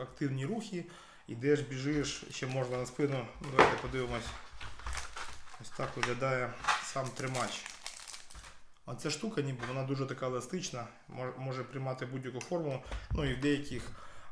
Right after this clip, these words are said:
а, блогерів бачив, що можна придумати не тільки на шию, а отак от поставити і користуватися. Ну, суть яка, дуже проста. Тобто це все вдягається на, на шию,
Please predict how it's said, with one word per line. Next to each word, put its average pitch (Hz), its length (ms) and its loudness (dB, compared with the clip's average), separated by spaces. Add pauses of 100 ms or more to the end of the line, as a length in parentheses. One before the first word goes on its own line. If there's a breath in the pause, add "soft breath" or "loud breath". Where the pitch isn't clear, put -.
а, 123 140 -2
блогерів 123 460 6
бачив, 135 280 4
що - 120 -2
можна 123 260 0
придумати 123 760 0 (220)
не 135 100 -2
тільки 151 220 -6
на 135 100 0
шию, 113 360 0
а 120 40 0
отак 120 280 -2
от 113 160 -4
поставити 123 520 -2 (560 soft breath)
і 120 200 -4
користуватися. - 800 -4 (180)
Ну, 170 160 0
суть 165 180 0
яка, 143 300 2
дуже 143 180 2
проста. 143 340 -4 (240)
Тобто 120 220 -4
це 151 160 4
все 143 200 0
вдягається 123 640 2
на, 120 260 -2 (1700 soft breath)
на 175 120 12
шию, 240 360 6